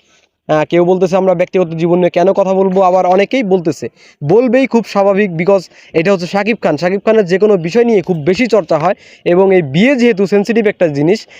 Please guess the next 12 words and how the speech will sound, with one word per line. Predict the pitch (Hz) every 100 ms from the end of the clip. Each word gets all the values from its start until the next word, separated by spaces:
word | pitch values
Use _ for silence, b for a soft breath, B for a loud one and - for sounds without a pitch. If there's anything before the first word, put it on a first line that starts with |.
| B
এইটা | 190 202
নিয়ে | 226 226
তো | 226
চর্চা | 196 - 160
হবেই। | 160 175 190 110 b b _
তো | 180
যাই | 165 208 247
হোক, | 285 B B B B _ -
এই | 196
নিউজটা | 269 277 247 - 180
অনেকেই | 165 190 240 - 285
বিশ্বাস | 214 202 - 208 190